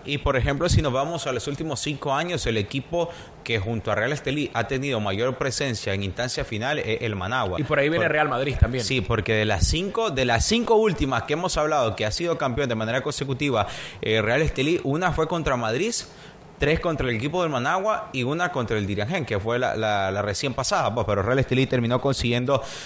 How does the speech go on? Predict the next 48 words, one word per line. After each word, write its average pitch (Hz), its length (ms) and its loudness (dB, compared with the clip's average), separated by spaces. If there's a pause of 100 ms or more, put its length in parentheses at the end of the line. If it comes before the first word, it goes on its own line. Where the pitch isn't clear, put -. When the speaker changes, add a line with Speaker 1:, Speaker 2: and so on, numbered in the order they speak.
(160)
Speaker 1:
eh, 117 240 0
el 131 220 0
título. 123 580 2
Creo 180 240 6
que 202 100 2
los 143 140 2
muchachos, 160 400 0
pues, 147 120 0
van 147 200 0
a 165 40 2
ir 160 60 2
por 151 160 2
el 131 60 2
buen 139 180 0
camino, 156 380 0
su 147 200 -2
profesionalismo 123 1040 0 (280)
le 123 200 2
van 135 220 4
a 160 120 0
permitir 143 560 0
cerrar 131 420 0
muy 147 200 -2
bien 156 260 -2
estas 127 340 -4
tres, 131 240 -2
esto, 135 500 -2
estas 143 180 0
últimas 143 300 -2
tres 139 160 -2
fechas, 202 400 0
porque 131 200 0
obviamente 143 340 0
siempre 143 360 0 (240)
se - 200 0
busca 165 260 2
ganar, 202 320 2
mantener 151 440 0
el 160 100 0
ritmo 220 360 2 (300)
y, 165 80 0
por 151 160 0
supuesto, 160 380 0
muy 165 120 -2
importante 156 600 0
que 147 100 2
William 147 400 0
Palacio, 123 580 2